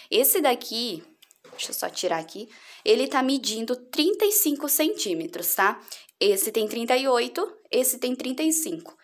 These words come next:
Esse daqui, olha só, um, dois, três, quatro, cinco, seis, sete, oito, nove, dez, onze. Contei esse aqui? Vamos contar de volta.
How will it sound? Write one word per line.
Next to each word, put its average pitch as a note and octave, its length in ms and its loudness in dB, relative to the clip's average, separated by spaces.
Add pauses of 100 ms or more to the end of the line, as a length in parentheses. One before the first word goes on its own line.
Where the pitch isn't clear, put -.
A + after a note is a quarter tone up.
(340)
Esse C#4 320 4
daqui, B3 580 -2 (180)
olha F#3 200 4
só, F#3 480 0
um, A#3 300 2 (320)
dois, G#3 480 2
três, F#3 460 -4
quatro, F3 440 -6
cinco, G3+ 440 -4
seis, - 540 0
sete, F3+ 640 -2
oito, G#3 380 -2
nove, G3 420 0
dez, G3 440 0 (460)
onze. G3 540 2 (1000)
Contei G3+ 360 -2
esse F#3+ 160 0
aqui? G3 300 -8
Vamos G3+ 160 -10
contar F#3+ 180 0
de G3 120 -6
volta. - 300 -6